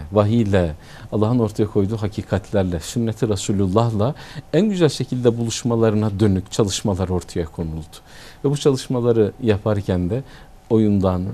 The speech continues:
gençlerimizin sosyal etkinliğinden de en ufak bir şekilde ara vermeden, yani sadece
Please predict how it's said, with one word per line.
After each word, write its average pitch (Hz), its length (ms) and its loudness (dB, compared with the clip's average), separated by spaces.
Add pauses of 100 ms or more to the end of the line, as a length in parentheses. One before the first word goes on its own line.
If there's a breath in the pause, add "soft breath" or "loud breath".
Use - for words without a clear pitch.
(140)
gençlerimizin 101 580 -2
sosyal 117 380 -2
etkinliğinden 104 760 0
de 117 60 0
en 110 60 -2
ufak 101 260 -4
bir - 60 -14
şekilde 98 520 0 (440 loud breath)
ara 107 260 8
vermeden, 90 460 4 (140)
yani 98 220 0
sadece 107 680 2